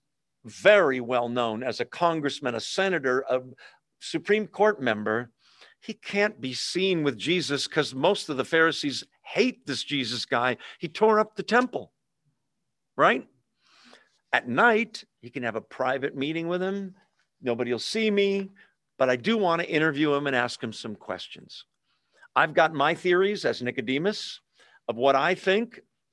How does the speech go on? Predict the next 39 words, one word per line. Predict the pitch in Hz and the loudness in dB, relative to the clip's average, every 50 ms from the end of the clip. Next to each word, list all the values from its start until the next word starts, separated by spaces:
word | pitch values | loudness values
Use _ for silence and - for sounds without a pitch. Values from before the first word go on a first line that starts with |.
| _ _ | _ _
I | 147 160 | 2 4
want | 165 165 160 160 156 | 4 4 2 2 0
to | - | 0
see | - 165 151 | 0 0 0
if | 143 - - | 0 0 -2
I'm | 123 117 110 101 | -2 -2 -4 -6
right." | 95 95 - - _ _ _ _ _ _ _ _ _ _ _ _ | -8 -10 -12 -16 _ _ _ _ _ _ _ _ _ _ _ _
So | - - 180 185 220 247 254 - - - _ - - - - | 0 4 6 6 6 6 2 -4 -14 -20 _ -20 -12 -6 -4
he | 139 | -4
comes | 131 - - 160 190 220 202 - | 0 2 4 4 4 4 0 -2
to | 208 202 | -4 -4
Jesus | 151 113 147 147 143 - - 131 - - | -2 -2 -2 -2 -2 -2 -4 -4 -4 -4
at | 113 117 | -4 -2
night, | 113 117 131 170 214 226 - _ _ _ _ _ _ _ _ _ _ _ _ _ _ _ _ _ _ _ _ _ _ _ _ _ _ - | 0 2 2 2 0 -2 -6 _ _ _ _ _ _ _ _ _ _ _ _ _ _ _ _ _ _ _ _ _ _ _ _ _ _ -6
and | 104 104 98 | -6 -4 -2
here's | 131 151 147 117 117 | -2 -2 -2 -2 -4
what | 131 127 | -4 -6
he | 123 | -4
says. | 113 - - 90 82 85 - - - - _ _ _ _ _ _ _ _ | -6 -8 -10 -10 -10 -12 -14 -16 -18 -20 _ _ _ _ _ _ _ _
He | - 120 | -8 -6
calls | - - 151 156 170 170 - | -2 2 2 2 2 2 -2
him | 175 170 170 170 - _ - | -4 -4 -6 -8 -12 _ -14
Rabbi, | 98 104 104 123 139 156 160 139 113 104 90 - - - - _ _ | -12 -6 -2 -2 0 0 0 2 0 0 0 -4 -8 -14 -20 _ _
which | - 117 113 - - | -8 -8 -8 -8 -8
means | 117 107 107 120 135 143 - - - _ _ _ _ _ _ - | -8 -6 -6 -8 -8 -10 -12 -14 -18 _ _ _ _ _ _ -8
teacher. | - 233 233 - - 127 - - _ _ - - - - _ - | -6 -6 -4 -4 -6 -6 -8 -10 _ _ -20 -20 -20 -20 _ 2
That's | 170 202 208 - | 4 4 4 2
very | - 151 170 196 214 220 | 0 2 4 4 4 4
generous | 175 147 214 220 220 208 208 - - | 2 0 0 2 2 0 0 -2 -2
'cause | - - 170 139 113 | -4 -4 -4 -4 -4
Jesus | - 147 160 147 147 151 - - | -4 -6 -4 -4 -6 -6 -4 -2
has | 143 123 - 143 | -2 -2 -2 -2
no, | 135 135 135 151 175 | 2 4 4 4 4
he | 175 147 147 | 2 0 0
wasn't | 139 131 123 - 147 135 113 | 2 2 2 2 -2 -4 -2
been | 120 120 123 | -2 -2 -2
to | 120 127 - | -2 -4 -4
any | 135 143 160 175 | -4 -2 -2 -2
university | 175 175 175 165 151 160 170 175 170 - 180 170 175 175 170 156 | -2 -2 -2 -2 -2 -2 -2 -2 -2 -4 -4 -4 -4 -4 -6 -8